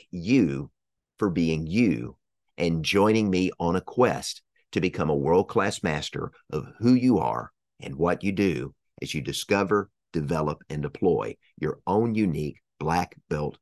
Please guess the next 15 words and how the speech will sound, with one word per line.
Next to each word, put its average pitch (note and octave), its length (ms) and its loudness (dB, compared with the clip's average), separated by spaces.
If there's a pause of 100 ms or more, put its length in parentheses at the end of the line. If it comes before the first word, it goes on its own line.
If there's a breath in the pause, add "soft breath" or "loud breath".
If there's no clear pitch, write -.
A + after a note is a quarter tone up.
(120)
leader C#2 480 -8
within D2 680 -6 (420 soft breath)
and F#2 200 0
choose A#2+ 480 2
to G2 120 0
daily F#2 640 2
live E2+ 300 0
your F#2 160 0
life A#1+ 340 -2 (320)
in C#2 120 -8
the D2 220 -6
endless F#2+ 360 0
pursuit - 580 -6 (380)
of C2 200 -12
black G1+ 360 -6